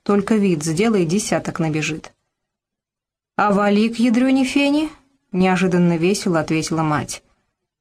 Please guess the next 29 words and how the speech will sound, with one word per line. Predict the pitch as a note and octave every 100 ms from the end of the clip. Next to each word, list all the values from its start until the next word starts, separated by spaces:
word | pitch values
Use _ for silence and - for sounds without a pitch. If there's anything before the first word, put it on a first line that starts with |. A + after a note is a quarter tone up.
| _
«Не | G#3+
удалась | C4 B3+ C#4 F#3+ F3
свадьба, | F3+ F3+ D#3 D3+ - - _
вали | G3+ B3+ B3 E3+
давай, | D#3+ D#3 D#3
женишок». | D#3+ E3 - D#3 D3+ - _ _ _ _ _ _ _ _ _ _
И | F3+ F#3+
вдруг | F#3 A#3+ A#3+
она | G#3+ A3 A3
упала | G#3 A3 G#3
лицом | G3+ G3 - G3+ F#3+
на | F#3
стол | F3+ - A3+ G3
и |
сдавленно | E3 D#3 F3+ F3+ D#3+
зарыдала. | D#3 E3+ D#3 D3+ D3+ - E3+ - _ _ _ _ _ _ _ _ _ _ _
Робко | F#3 G3 F#3 -
выглянул | F3+ F3+ F3+ F3 E3+
из | E3+
коридора | - F3 E3+ A3+ A#3 D#3+ D3+ - -
и | F3+
увидел, | - F3+ F#3 F3+
что | F3 -
Егор | F3+ F3 F3
Петрович | F3 F#3 A3+ A#3+ G#3 - - _ _ _
уже | F#3+ F#3+
подобрался | G3 G3 G#3 G3 F3+ E3 F3
к |
поллитровке, | - F3+ F#3 F#3 E3+ D3 - -